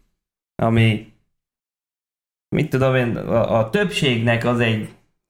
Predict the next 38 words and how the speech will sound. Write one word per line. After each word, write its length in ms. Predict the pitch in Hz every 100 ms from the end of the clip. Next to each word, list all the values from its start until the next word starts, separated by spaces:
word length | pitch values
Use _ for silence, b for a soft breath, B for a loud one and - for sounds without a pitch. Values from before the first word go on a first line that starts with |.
| -
kín, 340 | 160 139 107
az 200 | 107 107
egy 340 | 110 113 110 - _ _ _
nem 300 | - 131 147
tetszik, 480 | 127 113 110 - 104
vagy 140 | 110 151
ezért, 240 | 160 135
ha 220 | 120 110
te 160 | - -
azt 300 | 196 170 -
megcsinálod, 680 | 113 135 - 175 170 160 143
akkor 380 | 139 131 - - -
téged 320 | - 175 123
fognak 340 | - 135 120 113
a 40 |
legjobban 460 | 117 117 110 107 107
értékelni, 540 | 107 104 107 107 104
úgymond 300 | 107 104 104
azért. 340 | 101 101 82 - _ _ _ b b b b -
Vagy 420 | - 170 165 156
hát 160 | 160 156
lef-, 380 | 143 131 - -
na, 280 | 147 131 123
megvan 320 | 151 131 127
a 60 | 123
másik 320 | 127 123 113
része 320 | 117 117 117
is, 120 | 120
hogy 140 | 120 117
azért 240 | 117 110
nem 160 | 117 113
tetszik, 320 | 117 110 107
mert 120 | 107
mit 120 | 107
tudom 260 | 107 104 104
én, 100 | 101 - B B B
szart 280 | - -
lapátolni, 600 | 131 98 101 - 104 104